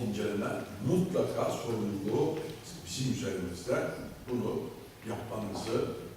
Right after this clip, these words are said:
rica ediyorum. Şimdi saygıdeğer arkadaşlarım, toplantıyı kapatıyorum. Sizlere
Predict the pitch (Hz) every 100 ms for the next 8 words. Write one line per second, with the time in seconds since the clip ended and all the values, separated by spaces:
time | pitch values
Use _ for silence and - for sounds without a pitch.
0 | - - - - - 87 87 - - -
1 | - - 285 - - - - - 208 190
2 | 190 190 202 175 180 - 175 185 - -
3 | - - - - - - - - - -
4 | - - - - 165 - 175 180 208 196
5 | 185 180 185 190 - - - - - -
6 | - - - 165 -